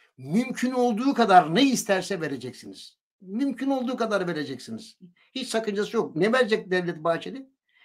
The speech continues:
Gençliğini verecek onlara, oy verecek. Ama öyle bir güvendirdi ki kendisini, öyle bir pusular kurdu ki.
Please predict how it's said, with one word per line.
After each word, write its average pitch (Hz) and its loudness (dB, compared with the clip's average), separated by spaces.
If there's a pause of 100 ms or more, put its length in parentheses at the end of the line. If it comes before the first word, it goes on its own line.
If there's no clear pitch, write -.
(120)
Gençliğini 277 0
verecek 123 0
onlara, 131 -2
oy 233 10
verecek. - -8 (800)
Ama 147 2
öyle 151 6
bir 254 2
güvendirdi 175 2
ki 214 -8
kendisini, 160 -4 (840)
öyle 131 2
bir 277 -6
pusular 165 -4
kurdu 147 -8
ki. - -8